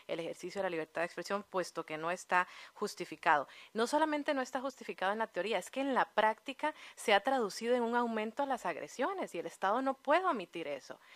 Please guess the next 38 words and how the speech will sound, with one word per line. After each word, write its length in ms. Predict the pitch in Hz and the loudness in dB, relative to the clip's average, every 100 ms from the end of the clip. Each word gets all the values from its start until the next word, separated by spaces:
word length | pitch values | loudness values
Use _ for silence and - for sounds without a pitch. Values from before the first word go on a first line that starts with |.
| - - | -20 -8
Estamos 320 | - 226 277 | 0 2 0
hablando 420 | 285 247 254 294 | 0 0 0 -2
que 120 | 294 | 0
del 140 | 208 170 | 0 2
dos 140 | 170 | 0
mil 300 | 170 202 240 | 0 -2 2
once, 380 | 269 277 - 170 | 2 2 0 -2
cuatrocientas 920 | - 160 156 - 226 240 240 302 285 - | 0 0 -2 -6 -4 -4 -2 -2 0 2
agresiones, 640 | 196 160 165 226 247 269 | 2 0 -4 -4 -2 -2
al 160 | 190 180 | -2 -2
dos 200 | 165 165 | -2 -4
mil 260 | 175 226 - | -4 -6 -4
trece 320 | 254 254 269 | -4 -2 -4
hasta 220 | 247 214 | -4 0
la 100 | 156 | 0
fecha, 380 | - 208 - 277 - - | 0 -4 0 -2 -4 -18
seiscientas 720 | - 208 190 - 233 262 285 | -2 -2 0 -4 -4 -4 -4
ocho 180 | 240 - | -4 -4
agresiones, 560 | 254 190 - 254 220 - - - | -6 -6 -2 0 0 -2 -10 -16
veinticuatro 760 | - 214 233 220 214 - 240 302 | -2 2 2 0 -4 0 0 -2
asesinatos 520 | 285 - 196 185 262 | -4 -6 -4 -2 -2
en 80 | 262 | -2
el 100 | 196 | -4
dos 140 | 165 170 | -2 -2
mil 180 | 202 | -4
trece 320 | - 240 240 262 | -4 -4 -4 -4
de 60 | |
defensores 500 | 233 - 165 190 226 | -6 -6 -6 -6 -4
y 40 | 247 | -6
defensoras 440 | 190 170 190 202 | -6 -6 -4 -4
de 80 | 220 | -2
derechos 280 | 190 226 226 | -4 -6 -4
humanos. 260 | 226 196 | -2 -2
Entonces, 280 | 175 - 220 | -4 -6 -2
no 80 | 262 | 0
son 220 | 370 330 | 0 -2
cosas 400 | - 311 - 381 | 2 2 2 -2
menores. 500 | 220 170 151 - - | -2 -2 -4 -4 -10